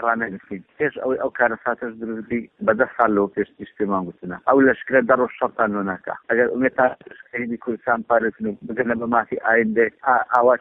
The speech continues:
نێتەوە و نیشتیمان و شەهیدان، بەو لەشکرەی شەڕ ناکرێت، بەو قایدانە شەڕ ناکرێتن. ئەوان ڕاستی دەچێت. ئەوانە وەکو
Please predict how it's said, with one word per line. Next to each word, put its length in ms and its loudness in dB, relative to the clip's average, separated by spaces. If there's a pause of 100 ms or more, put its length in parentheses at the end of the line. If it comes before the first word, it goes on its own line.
نێتەوە 360 0
و 80 -4 (100)
نیشتیمان 540 0
و 80 0 (100)
شەهیدان، 400 2 (220)
بەو 200 4
لەشکرەی 400 -2
شەڕ 140 0 (100)
ناکرێت، 360 0
بەو 120 4 (120)
قایدانە 480 2
شەڕ 240 -2
ناکرێتن. 480 -4
ئەوان 180 2 (240)
ڕاستی 280 -14
دەچێت. 100 -10 (180)
ئەوانە 300 2
وەکو 200 -6